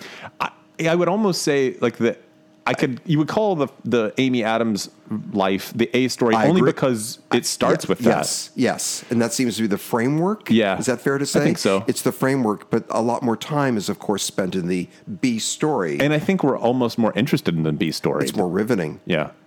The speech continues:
Speaker 1: So, I mean, the, it should be noted that the B story, the, the book that Amy Adams is reading the entire film, is about Jake Gyllenhaal's character, uh,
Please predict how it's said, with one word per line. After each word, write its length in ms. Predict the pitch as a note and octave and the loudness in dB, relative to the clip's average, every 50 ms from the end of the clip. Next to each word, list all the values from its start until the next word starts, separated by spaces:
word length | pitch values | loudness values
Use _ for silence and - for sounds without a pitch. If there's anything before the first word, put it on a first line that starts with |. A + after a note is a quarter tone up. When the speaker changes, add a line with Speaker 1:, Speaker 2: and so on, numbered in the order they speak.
| _ _ - - - - - - | _ _ -20 -20 -18 -18 -14 -14
Speaker 1:
So, 520 | - - - - D#3+ D3+ C#3+ C3 A#2+ - - - | -10 -8 -2 0 2 2 2 2 0 -4 -4 -2
I 40 | - | 0
mean, 180 | C3+ C#3 C3 | 2 2 4
the, 180 | C3 B2+ A#2 - - - | 2 2 0 -2 -8 -4
it 140 | - D3 C#3+ | -2 -2 -2
should 220 | - - F#3+ E3 C#3+ | 0 -2 -2 0 2
be 120 | D3 C3+ | 0 2
noted 360 | A#2+ B2+ C3+ C3+ A#2+ A#2 G#2 | 2 2 2 2 2 0 0
that 140 | F#2 G#2+ - | 0 0 0
the 80 | - F#2+ | 0 -2
B 260 | F2+ - - D3+ E3+ | 0 0 2 2 2
story, 380 | E3 - - B2+ A2 G#2 G2 G2+ | 0 0 0 2 2 4 2 2
the, 200 | F2+ G2 F#2 D#2+ - - _ - - | 2 0 -2 -2 -6 -14 _ -10 -2
the 120 | - A#2 | -2 -2
book 320 | G#2 F2+ F2+ D#3 D#3+ - - | 0 0 0 -2 -2 0 -2
that 160 | C3+ - A#2+ | -2 0 2
Amy 200 | B2 A#2+ A#2 G2+ | 0 2 2 2
Adams 300 | G#2 G#2 G2+ G2+ F#2 - | 0 0 0 -2 -2 -2
is 140 | G2 E2+ E2 | -2 -2 0
reading 280 | E2+ G2 A#2 A2+ G#2+ F#2+ | 0 0 2 2 2 0
the 80 | F2+ F2 | 0 0
entire 300 | E2+ - G2+ F2 E2 D#2+ | 0 0 0 0 0 0
film, 360 | - F2+ F2 E2+ E2+ F2 E2+ - | 0 0 0 0 0 -2 -2 -2
is 120 | - G2+ A2 | -2 0 0
about 480 | A2+ - A2+ G#2+ G#2 G2+ G2 - - - - - - - - - G#2 | 0 0 0 0 0 0 -2 -4 -8 -18 -20 -20 -20 -20 -12 -10 -8
Jake 420 | F#2+ - B2 A#2 A2 G#2+ - - - | -2 0 0 0 0 -2 -6 -14 -6
Gyllenhaal's 500 | - B2 A2+ A2+ A2 G#2+ G#2 G2+ F#2 - | -2 0 0 0 2 0 0 0 -2 -4
character, 680 | - - F#2+ F2+ F#2 F2 - F#2+ F2+ F2 E2+ F2 - - - | -2 0 0 2 0 0 0 0 0 0 0 -2 -4 -4 -2
uh, 320 | F#2+ F2+ F2 E2+ E2+ E2+ | 0 0 2 2 0 -2